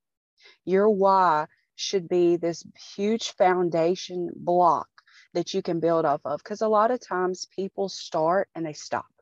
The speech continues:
and they start and they stop. And I am one of those people. I know that there was times that I would start something, I'd fall off the wagon, and I just wouldn't get back on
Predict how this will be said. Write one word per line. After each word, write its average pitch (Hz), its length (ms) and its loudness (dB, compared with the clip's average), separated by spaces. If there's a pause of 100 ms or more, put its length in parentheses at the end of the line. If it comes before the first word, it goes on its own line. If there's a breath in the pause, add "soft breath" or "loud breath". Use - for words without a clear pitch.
(260 soft breath)
and 165 100 -6
they 156 80 -2
start 170 340 2
and 180 80 -2
they 170 60 0
stop. - 260 -6
And 165 140 -6
I 190 240 2
am 277 160 -2
one 170 160 -2
of 185 80 0
those 156 200 -4
people. - 380 -10
I 190 180 2
know 185 460 0 (560 soft breath)
that 165 420 4 (680)
there 185 180 4
was 170 260 -2
times 190 640 -2
that 165 320 0
I 175 80 0
would 175 160 -4
start 208 320 -6
something, 196 440 -8
I'd - 140 -4
fall 180 240 2
off 190 80 -2
the 185 100 -4
wagon, 170 480 0
and 180 120 -8
I 185 60 -6
just 196 180 -14
wouldn't 160 180 -4
get 151 100 -6
back - 240 -6
on 151 140 -8